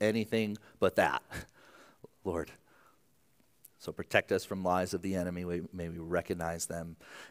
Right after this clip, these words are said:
and may we know the truth of the gospel. Help us as we look to this book of Daniel, Lord, that you gave us to help us, to strengthen us, to encourage us, to equip us, to convict us, to challenge us, to renew us. Lord, help us.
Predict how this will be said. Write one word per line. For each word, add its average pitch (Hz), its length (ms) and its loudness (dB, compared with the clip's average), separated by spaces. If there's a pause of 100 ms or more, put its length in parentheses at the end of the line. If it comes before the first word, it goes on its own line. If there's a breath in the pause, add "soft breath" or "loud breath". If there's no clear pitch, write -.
(100)
and 85 120 -8
may 82 120 -6
we 80 120 -8
know 80 200 -6
the 78 80 -10
truth - 340 -10
of 78 100 -4
the 82 60 -4
gospel. 80 420 -4
Help 104 220 2
us 117 140 4
as 104 160 4
we 101 40 0
look 107 200 4
to 107 100 0
this 101 160 2
book - 220 -2
of 87 100 -2
Daniel, 113 600 2
Lord, 113 380 6
that 104 160 4
you 107 180 -2
gave 113 400 6
us 110 380 6
to - 120 -4
help 101 340 2
us, 117 260 6
to 87 80 -6
strengthen 104 440 -4
us, 107 300 -2 (300 loud breath)
to 92 120 -4
encourage 104 440 2
us, 104 180 4
to 78 140 -4
equip - 380 0
us, 101 220 4
to - 140 -8
convict 87 480 0
us, 95 240 4
to - 100 -8
challenge 98 580 0
us, 95 360 -2
to 87 120 -8
renew 87 460 -2
us. 98 340 2
Lord, 87 240 -2
help 104 240 2
us. 92 280 0